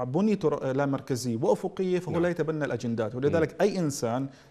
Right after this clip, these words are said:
Speaker 1: إذا استطاع أن يصل إلى، إلى هذه المنصة يستطيع أن يعبر فيها عن، عن رأيه، ولذلك يسمونها أنها منصات أعطت صوتا لمن لا صوت له.
Speaker 2: مم.
Speaker 1: الكل أصبح يعبر، أوكي.
Speaker 2: مم. مم.
Speaker 1: آه، زمان، آه، أنا بتذكر أستاذ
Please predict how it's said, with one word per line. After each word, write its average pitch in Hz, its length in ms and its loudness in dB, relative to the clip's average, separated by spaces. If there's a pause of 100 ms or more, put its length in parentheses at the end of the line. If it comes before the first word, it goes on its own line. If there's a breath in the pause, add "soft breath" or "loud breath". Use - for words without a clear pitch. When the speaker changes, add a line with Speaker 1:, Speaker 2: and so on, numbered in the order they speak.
(220 loud breath)
Speaker 1:
إذا 135 220 0
استطاع 151 400 0
أن 143 80 0
يصل 147 260 -2
إلى، 131 300 -2
إلى 127 120 0
هذه 147 340 -2
المنصة 127 460 -4
يستطيع 175 260 -4
أن 156 60 -4
يعبر 147 240 -4
فيها 139 240 -6
عن، 127 180 -2 (260 loud breath)
عن 139 140 4
رأيه، 147 400 2 (200 loud breath)
ولذلك 180 340 2
يسمونها 156 560 -4
أنها 139 180 -4
منصات 135 500 -2
أعطت 147 280 -4
صوتا 170 260 -4
لمن 151 280 -2
لا 143 100 0
صوت 139 280 -6
له. 110 220 -4
Speaker 2:
مم. 92 200 -6 (260 loud breath)
Speaker 1:
الكل 139 240 4
أصبح 147 320 -2
يعبر، 127 420 -2 (180)
أوكي. 151 260 -2
Speaker 2:
مم. 196 300 -8
مم. 175 120 -8
Speaker 1:
آه، 135 300 2
زمان، 160 480 2
آه، - 500 -6
أنا 147 80 -2
بتذكر 143 420 2
أستاذ 143 300 0